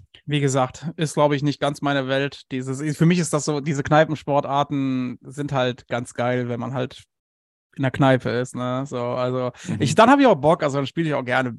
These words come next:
Speaker 1: Billard oder,
Speaker 2: Mhm.
Speaker 1: oder, oder, oder, äh, Bowling. Ich find auch Dart dann ganz witzig,
Speaker 2: Mhm.
Speaker 1: ja.
Speaker 2: Ja,
Speaker 1: Aber
Speaker 2: Tischkicker ist meine Welt dann auch, ne?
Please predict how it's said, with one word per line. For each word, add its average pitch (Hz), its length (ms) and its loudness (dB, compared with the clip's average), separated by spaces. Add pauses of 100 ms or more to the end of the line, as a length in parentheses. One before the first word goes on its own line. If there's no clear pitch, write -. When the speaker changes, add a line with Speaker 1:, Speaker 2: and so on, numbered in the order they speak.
Speaker 1:
Billard 123 680 0
oder, 117 560 -4
Speaker 2:
Mhm. 117 100 -2
Speaker 1:
oder, 120 300 -2
oder, 120 280 -2
oder, 117 1080 -6
äh, 87 60 -10
Bowling. 131 800 2
Ich 131 140 -8
find 175 160 -2
auch 131 100 0
Dart 127 340 0
dann 131 140 -2
ganz 123 280 -6
witzig, 120 540 -10 (220)
Speaker 2:
Mhm. 143 100 0
Speaker 1:
ja. 143 220 2 (1400)
Speaker 2:
Ja, 123 80 4
Speaker 1:
Aber 120 100 0
Speaker 2:
Tischkicker 117 540 2
ist 110 160 0
meine 98 320 -4
Welt 90 260 -8
dann 87 120 -8
auch, 87 340 -16
ne? 104 240 -14